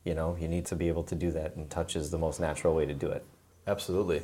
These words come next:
Speaker 2: I know people are going to want to feel this. Uh, are you gonna be, uh, doing a, a bit more of a tour? Are you gonna be at the conventions this summer, or?
Speaker 1: Absolutely, yeah. So we will be,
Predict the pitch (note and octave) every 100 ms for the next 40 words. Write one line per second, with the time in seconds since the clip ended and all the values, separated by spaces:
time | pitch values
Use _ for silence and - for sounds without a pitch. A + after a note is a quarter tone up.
0 | - - - - A#2+ C3+ C#3+ B2+ A2 G#2+
1 | G#2+ G#2 G2+ A2 G2+ G#2+ - F#2 - A#2+
2 | A2+ F#2 F2+ - - F2+ E2+ E2+ F2 G2
3 | G#2 F#2+ G2 F#2 F2+ G2+ A2+ G#2 G2 F#2+
4 | G2 G#2 A2 G#2+ G2+ - C3+ B2 A#2 G#2
5 | G2 G2 G2+ A#2+ A#2 B2 A#2 A#2 B2 A#2
6 | A#2 G2 G#2+ A#2 A#2+ B2 A#2 G#2 G2+ F#2
7 | - F#2+ G#2 G2 G#2+ A2+ A2+ A2 G#2